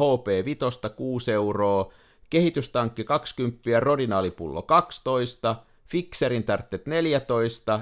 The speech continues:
jonkunnäköisen skannerin sataviisikymppiä. Kaksisataakolmekymmentäseitsemän euroa, niin sillä saa hyvän analogisetin käyntiin. Tässä saa vielä halvemmallakin, mutta se on se, millä lähtee käyntiin. Ja sitten siinähän, eihän sun tarvitse iso osaa näitä ostaa sen jälkeen. Sitten kun lähdetään kehittelemään niitä ja lähdetään niinku miettimään, että mitä rulla maksaa,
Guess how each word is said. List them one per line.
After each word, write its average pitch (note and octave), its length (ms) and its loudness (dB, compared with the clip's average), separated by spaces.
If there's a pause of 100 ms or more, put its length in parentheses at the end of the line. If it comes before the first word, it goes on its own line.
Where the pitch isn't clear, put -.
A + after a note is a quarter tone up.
jonkunnäköisen D3+ 720 2
skannerin A#2 640 4
sataviisikymppiä. G2 1120 -2 (1040)
Kaksisataakolmekymmentäseitsemän D#3+ 1400 4
euroa, G#2 320 4
niin G#2+ 120 0
sillä E3 280 2
saa A2+ 500 4
hyvän C3+ 360 2
analogisetin G2+ 800 0
käyntiin. D#2 680 -6
Tässä - 160 -4
saa E3 200 4
vielä F3+ 140 6
halvemmallakin, A#2+ 640 4
mutta C#3 140 -4
se G#3 120 0
on F#3 120 0
se, C3+ 220 0
millä B2 240 2
lähtee B2 340 0
käyntiin. A#2+ 480 0
Ja G2+ 80 0
sitten D#3+ 280 -8
siinähän, F3 480 0
eihän C#3 220 0
sun D3+ 120 -4
tarvitse E3 400 -4
iso D#3+ 340 2
osaa A#2 300 2
näitä G#2 300 0
ostaa G#2+ 360 0
sen G#2 300 -2
jälkeen. D#2+ 360 -6
Sitten A3+ 260 -2
kun F#3+ 140 -2
lähdetään D3+ 440 0
kehittelemään F#2 800 -2
niitä E2+ 260 -6
ja F#2 80 -2
lähdetään B2 360 -2
niinku A#2 180 -2
miettimään, B2 400 0
että A#2 140 -2
mitä C#3+ 280 0
rulla C#3 480 2
maksaa, E2+ 680 -4